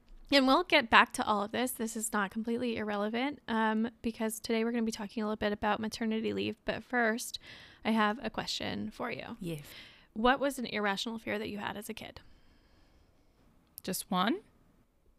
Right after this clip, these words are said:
Speaker 1: Or multiples. Did you have multiple irrational fears?
Speaker 2: Yes, I still have it today.
Speaker 1: Oh.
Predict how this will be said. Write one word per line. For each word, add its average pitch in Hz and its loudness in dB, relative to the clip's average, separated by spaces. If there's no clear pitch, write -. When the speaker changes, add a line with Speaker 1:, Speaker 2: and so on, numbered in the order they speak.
Speaker 1:
Or 240 4
multiples. 190 2
Did 233 -4
you 233 2
have 220 -2
multiple 208 -2
irrational 254 -2
fears? 311 -6
Speaker 2:
Yes, 180 0
I 180 2
still 196 2
have 190 4
it - 0
today. 170 -2
Speaker 1:
Oh. 330 6